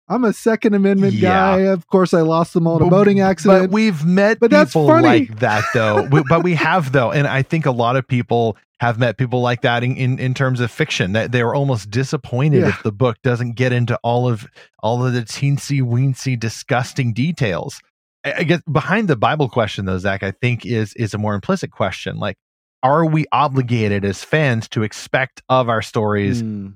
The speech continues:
Speaker 2: the same level of description as Scripture? 'Cause I could go all devil's advocate on you, and I could say, "Well, space is at a premium." You know, the Bible's
Speaker 1: Hmm.
Speaker 2: not about, you know, the,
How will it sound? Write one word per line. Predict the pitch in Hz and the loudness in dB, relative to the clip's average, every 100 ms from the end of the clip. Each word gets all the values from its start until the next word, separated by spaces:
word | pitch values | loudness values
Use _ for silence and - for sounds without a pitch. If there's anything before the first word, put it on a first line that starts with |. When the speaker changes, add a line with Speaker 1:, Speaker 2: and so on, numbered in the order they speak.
| - | -6
Speaker 2:
the | 117 127 | 0 0
same | - 135 135 127 123 | 0 0 0 0 2
level | 120 110 113 | 0 0 -2
of | 110 | -2
description | 107 - 117 - 110 | -6 -4 -6 -4 -6
as | |
Scripture? | - 175 - - - | -2 -2 -2 -6 -6
'Cause | - 120 - _ _ _ - | -2 -2 -4 _ _ _ -4
I | 135 | -2
could | 226 - 160 123 | 0 0 0 2
go | 123 110 | 2 2
all | 107 | 0
devil's | 107 95 95 98 | -2 -2 -4 -2
advocate | 131 165 - 98 | -2 -2 -4 -4
on | 85 67 | -4 -6
you, | - 95 | -8 -4
and | 98 | -4
I | |
could | - 95 | -4 -8
say, | - 101 | -4 -2
"Well, | 101 110 110 104 _ _ - | 0 0 0 -4 _ _ -20
space | - 131 202 220 | -4 -2 -2 -2
is | 190 | 0
at | 180 127 | 2 2
a | |
premium." | - 127 127 101 73 - | -2 -2 0 -2 -6 -6
You | |
know, | 110 | -4
the | 104 | -2
Bible's | 98 127 175 131 | -2 -2 -2 -2
Speaker 1:
Hmm. | 113 | -2
Speaker 2:
not | 113 139 | 0 0
about, | 123 117 127 127 - _ _ - | 0 0 0 -4 -8 _ _ -8
you | 113 | -4
know, | 101 95 | -4 -6
the, | 107 90 113 117 | -12 -4 0 0